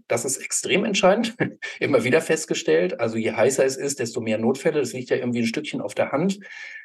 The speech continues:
Ja, natürlich, weil die körperliche Erschöpfung, die schlägt natürlich auch dann aufs Gemüt, könnte man sagen. Also, ne, hat natürlich auch große Auswirkungen auf die Psyche. Und natürlich hat es auch damit zu tun, welche Substanzen zum Beispiel sind unterwegs. Also wir hatten auch Zeiten, in denen zum Beispiel,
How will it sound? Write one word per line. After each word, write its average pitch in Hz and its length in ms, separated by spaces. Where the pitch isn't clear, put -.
Ja, 117 260
natürlich, 143 500
weil 104 140
die 113 100
körperliche 131 480
Erschöpfung, - 560
die 120 100
schlägt 123 280
natürlich 143 400
auch - 240
dann 139 420
aufs - 200
Gemüt, 117 280
könnte 139 140
man 127 140
sagen. 123 260
Also, 113 200
ne, 135 280
hat 127 180
natürlich 120 360
auch 123 200
große 107 760
Auswirkungen 107 680
auf - 160
die 107 100
Psyche. 165 600
Und 117 320
natürlich 131 640
hat 127 100
es 117 120
auch - 180
damit 113 260
zu - 120
tun, 113 400
welche 101 160
Substanzen 110 580
zum 107 160
Beispiel 98 340
sind 95 460
unterwegs. 98 720
Also 95 260
wir 95 140
hatten 98 200
auch 92 140
Zeiten, - 480
in 101 140
denen 110 180
zum - 160
Beispiel, 98 460